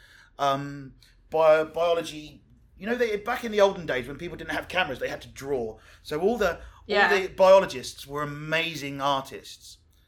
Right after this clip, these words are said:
Speaker 1: In order to be a biologist, you, your penmanship was incredible. And some of the drawings in Wikipedia are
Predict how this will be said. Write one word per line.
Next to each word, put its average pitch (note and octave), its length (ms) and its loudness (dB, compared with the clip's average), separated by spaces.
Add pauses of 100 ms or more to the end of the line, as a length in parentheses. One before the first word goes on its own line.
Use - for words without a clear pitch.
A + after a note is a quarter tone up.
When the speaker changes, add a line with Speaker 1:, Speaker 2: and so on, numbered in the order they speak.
Speaker 1:
In D3 120 -10
order G3+ 240 0
to F3+ 100 -12
be F3 120 -4
a E3 80 4
biologist, D3+ 640 2
you, C#3+ 120 -14 (140)
your D#3 180 -6
penmanship B2 640 -12
was A2 120 -20
incredible. G#2 880 -16 (580)
And D#3+ 320 -6 (560)
some A3 380 -6
of G#3 100 -8
the G#3 60 -8
drawings D#3 360 -6
in C#3+ 100 -10
Wikipedia C#3 680 -10
are C3 280 -4